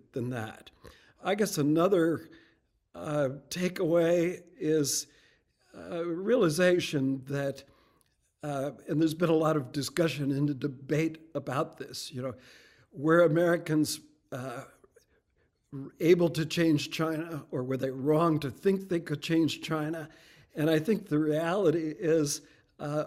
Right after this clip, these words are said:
of course, we couldn't just walk in and impose, uh, America valu-, American values.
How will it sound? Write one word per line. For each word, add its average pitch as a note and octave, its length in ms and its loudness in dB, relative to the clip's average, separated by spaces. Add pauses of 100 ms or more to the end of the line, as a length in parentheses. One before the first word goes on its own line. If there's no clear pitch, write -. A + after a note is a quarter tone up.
of C#3+ 180 -8
course, G#3+ 480 2
we D3 120 -4
couldn't D3+ 500 -2
just D#3 220 -2 (360)
walk C#3+ 480 -2
in D#3 240 2
and C3+ 140 0
impose, D#3 840 2 (420)
uh, C3+ 420 -10
America D#3+ 520 0
valu-, C3+ 540 -4
American C#3+ 480 -2
values. D3+ 680 -4